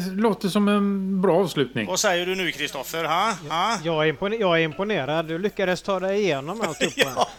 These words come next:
Speaker 2: Ja.
Speaker 3: Det har inte jag lyckats med någon gång.
Speaker 1: Ja, du får, du får ett nytt försök nästa vecka.
Speaker 3: Ja, tack så mycket. Det var väldigt snällt.
Speaker 1: <laughs> Så att det är bara, det, du har en hemläxa. Det är bara att läsa på. Och då ska jag då passa på att informera. Med tanke på att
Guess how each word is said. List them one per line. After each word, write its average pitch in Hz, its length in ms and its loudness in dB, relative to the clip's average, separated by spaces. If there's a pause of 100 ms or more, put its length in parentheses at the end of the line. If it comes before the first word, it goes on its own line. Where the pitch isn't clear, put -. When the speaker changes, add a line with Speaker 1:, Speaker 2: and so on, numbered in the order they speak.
(520)
Speaker 2:
Ja. - 140 -4
Speaker 3:
Det 156 60 -2
har 170 100 2
inte 208 140 -2
jag 170 160 0
lyckats 196 320 -2
med 185 120 -4
någon 147 240 -4
gång. 143 180 -6 (960)
Speaker 1:
Ja, 131 100 4
du 160 100 4
får, 202 180 6
du 190 260 2
får 190 180 4
ett 185 100 4
nytt 170 180 2
försök 156 320 0
nästa 131 240 0
vecka. 120 240 -2 (500)
Speaker 3:
Ja, 147 180 -2
tack 143 260 -6
så - 60 -12
mycket. 139 140 -8 (100)
Det 127 140 -4
var - 80 0
väldigt 127 180 -2 (120)
snällt. - 600 0 (100)
Speaker 1:
<laughs> - 140 -16
Så - 140 4
att 151 120 6
det 165 60 8
är 165 40 8
bara, 170 280 6
det, 156 200 4
du 147 160 6
har 170 280 8
en 180 100 4
hemläxa. 139 720 4
Det 120 100 4
är 120 40 4
bara 131 240 6
att 123 60 6
läsa 123 260 2
på. 120 220 2 (260)
Och 190 140 6
då 240 160 8
ska 240 180 2
jag 233 220 6
då 202 220 6
passa - 460 4
på 190 160 6
att 165 60 6
informera. 143 500 4
Med 156 160 4
tanke 175 260 4
på 156 80 2
att 160 80 2